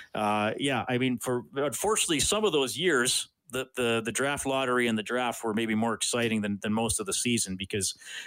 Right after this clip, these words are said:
as we all remember, for, uh, most of those years, the Oilers were nowhere near being a playoff contending team.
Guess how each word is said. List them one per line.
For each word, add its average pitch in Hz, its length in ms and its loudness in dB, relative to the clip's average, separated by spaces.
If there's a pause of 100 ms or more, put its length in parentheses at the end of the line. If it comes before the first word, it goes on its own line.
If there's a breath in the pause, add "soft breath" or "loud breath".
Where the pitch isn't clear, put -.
as 143 280 2
we 147 100 4
all 143 160 2
remember, 131 500 2
for, 113 480 0
uh, 110 140 0
most 120 320 -2
of 120 80 -2
those 104 180 0
years, 110 280 0
the 107 100 -2
Oilers 107 340 0
were 107 140 0
nowhere 107 300 2
near 107 320 2
being 101 240 -2
a 95 40 -4
playoff 104 440 -2
contending 98 420 -2
team. 101 260 -2